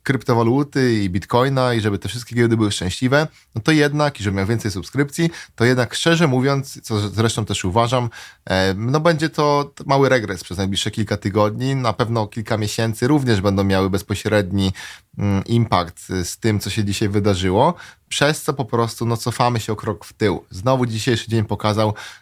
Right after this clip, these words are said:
że są tutaj jakieś kolejne zawirowania, że do końca wszystko nie jest jasne, że nie możemy już tak hop siup grać pod kole-, kolejny halving, bo jednak parę rzeczy nie zostało do końca wyjaśnionych, tak? Więc jak dobrych bym nie miał intencji, i potrzeb tutaj, żeby te kryptowaluty były czymś powszechnie uznawanym za słuszne,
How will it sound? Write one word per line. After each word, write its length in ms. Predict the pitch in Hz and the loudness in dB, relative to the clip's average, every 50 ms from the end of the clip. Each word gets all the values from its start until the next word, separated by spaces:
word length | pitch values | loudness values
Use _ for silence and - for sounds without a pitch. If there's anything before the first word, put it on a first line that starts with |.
| _ - | _ -8
że 320 | 101 95 90 107 104 101 98 | -6 -2 0 2 2 2 2
są 180 | - 131 120 | 0 -2 -2
tutaj 220 | 117 120 110 120 107 | -2 -2 0 0 0
jakieś 220 | 95 - 104 - | 0 -2 -4 -4
kolejne 280 | - 117 113 110 104 101 | 0 2 2 4 4 2
zawirowania, 720 | 95 90 82 95 92 98 95 110 131 139 135 127 123 123 - - - - | 2 2 0 2 2 2 4 4 4 2 4 2 0 0 -4 -8 -10 -4
że 280 | 101 92 90 104 107 104 | -4 0 2 2 2 2
do 80 | 110 | 0
końca 320 | - - 131 120 110 123 110 | 0 0 0 0 0 -2 -2
wszystko 300 | - 123 117 - - 110 | -2 -4 -4 -2 -2 -2
nie 120 | 104 95 | 0 0
jest 220 | 87 80 - - | 0 0 -2 0
jasne, 440 | 139 139 139 135 - - 131 127 123 - - - - _ - | 0 0 0 0 -4 -4 -2 -2 -2 -4 -10 -20 -18 _ -2
że 60 | 107 | 2
nie 80 | 107 110 | 2 4
możemy 360 | 107 110 107 143 147 139 120 | 4 4 4 2 2 2 2
już 120 | 110 104 - | 0 0 -2
tak 140 | 98 - | -4 -6
hop 240 | - - 135 131 - | -2 -2 -2 -2 -2
siup 280 | - - - 139 117 104 | -4 -4 -2 -2 -2 0
grać 260 | 110 110 113 110 - | 2 0 0 0 -2
pod 160 | - 107 - | -10 -10 -6
kole-, 200 | - 113 107 101 | 0 0 0 0
kolejny 360 | - - 110 101 101 95 92 | 0 0 0 0 2 0 0
halving, 460 | 87 - 123 127 127 117 117 117 110 104 - - - - - _ - | 0 2 0 0 2 0 0 0 -2 -2 -4 -10 -20 -20 -16 _ 0
bo 80 | 113 123 | 2 2
jednak 240 | 135 127 131 - - | 2 2 0 -2 -2
parę 280 | - 127 123 127 123 | -2 0 0 2 2
rzeczy 260 | 110 117 104 - - | 0 0 -2 -2 -2
nie 80 | 107 101 | -2 -2
zostało 300 | 101 98 - 104 101 101 | -2 -2 -2 0 0 0
do 100 | 98 90 | 0 0
końca 260 | - 98 90 - - | -2 -2 -2 -2 -2
wyjaśnionych, 640 | 90 101 98 92 - - - 104 90 - - - _ | 0 2 2 0 0 0 0 0 0 0 -4 -10 _
tak? 300 | _ - 90 107 117 117 - - - - - _ - | _ -2 -2 0 -2 -2 -8 -16 -18 -18 -18 _ -4
Więc 200 | 107 104 98 - | -4 -4 0 0
jak 120 | 131 113 117 | 0 2 2
dobrych 240 | 131 120 120 110 | 0 2 2 2
bym 120 | 110 113 113 | 2 4 4
nie 60 | 113 | 4
miał 120 | 110 107 | 2 2
intencji, 520 | 101 98 - 139 135 135 123 - - 131 123 110 - _ _ _ - 101 | 2 0 0 0 0 0 0 -2 -2 -2 -2 -2 -4 _ _ _ -4 -4
i 60 | 101 - | -4 -2
potrzeb 380 | - - 123 - - 120 101 | 0 -2 -2 0 0 -4 -4
tutaj, 260 | - 117 104 110 104 | -4 -2 0 0 0
żeby 200 | 92 104 95 98 | 0 0 -2 0
te 100 | - 101 | -2 -4
kryptowaluty 640 | - - 104 98 - - 98 107 107 107 101 - 104 | -4 -2 -4 -4 -4 -2 0 2 2 2 2 0 -2
były 220 | 95 98 101 98 92 | 0 0 0 0 0
czymś 220 | - 98 95 - | -2 -6 -6 -6
powszechnie 400 | - 101 - - 110 101 - 107 | -6 -8 -6 -6 -6 -4 -4 -4
uznawanym 400 | 98 104 101 95 98 98 98 98 | -2 0 0 0 0 0 0 0
za 100 | 123 123 | -2 -2
słuszne, 420 | - 196 170 151 - - 139 135 | -2 -2 -2 -2 0 0 0 0